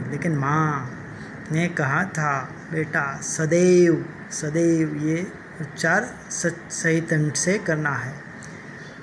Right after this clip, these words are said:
हमेशा, हमेशा नहीं, लेकिन हमेशा सत्य ही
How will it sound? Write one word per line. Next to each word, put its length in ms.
हमेशा, 920
हमेशा 600
नहीं, 240
लेकिन 400
हमेशा 920
सत्य 560
ही 640